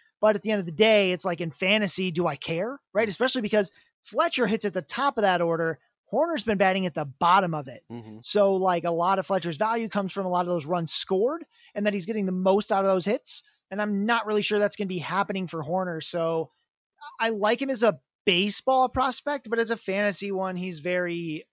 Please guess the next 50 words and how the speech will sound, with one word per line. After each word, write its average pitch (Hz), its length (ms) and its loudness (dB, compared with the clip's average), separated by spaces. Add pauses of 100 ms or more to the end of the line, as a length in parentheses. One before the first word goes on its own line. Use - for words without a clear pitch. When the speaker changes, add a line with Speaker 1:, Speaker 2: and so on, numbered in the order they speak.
(120)
Speaker 1:
you 190 80 -8
know, 156 160 -4 (240)
hard 247 360 0
to 208 60 -4
utilize 190 600 -2
outside 175 340 -2
of 156 60 -8
extremely 185 580 -6
deep 143 220 -12
leagues. 135 160 -12
Speaker 2:
Yeah, 117 140 -6 (120)
kind 170 160 -12
of 131 100 -12
vanilla. 107 500 -8
I, 123 60 -12
I - 20 -14
kind 131 180 -8
of 110 80 -10
agree 101 280 -12
with 98 180 -14
you. 107 80 -8 (260)
Austin 165 360 -2
Riley, 170 440 -2 (880)
post-hype 156 520 -6
sleeper 151 420 -6
for 151 160 -8
the 131 80 -2
Braves. 147 480 -4 (340)
Lots 156 280 0
of 160 100 -8
power. 165 480 -2 (380)
Entered 151 300 -6
the 139 80 -10
season 143 340 -8
with 127 120 -6
a 117 40 -10
two - 220 -14
thirty-two 135 420 -6
batting 123 360 -6
average 120 460 -8
in 113 80 -16
the 107 60 -10
first - 500 -10
one 117 200 -8
hundred 117 300 -12
thirty-two 113 340 -10
games 107 280 -10
of 95 80 -12
his 98 140 -16
career. 147 420 -4